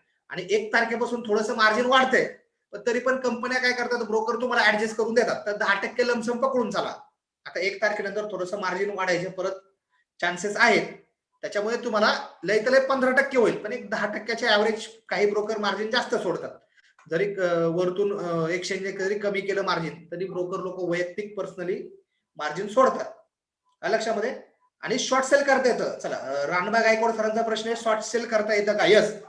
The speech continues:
कमोडिटी मार्केट हे फ्युचर मार्केट आहे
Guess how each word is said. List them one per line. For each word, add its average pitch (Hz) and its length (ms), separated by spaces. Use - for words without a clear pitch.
कमोडिटी 208 380
मार्केट 208 380
हे 214 180
फ्युचर 240 320
मार्केट 208 300
आहे - 300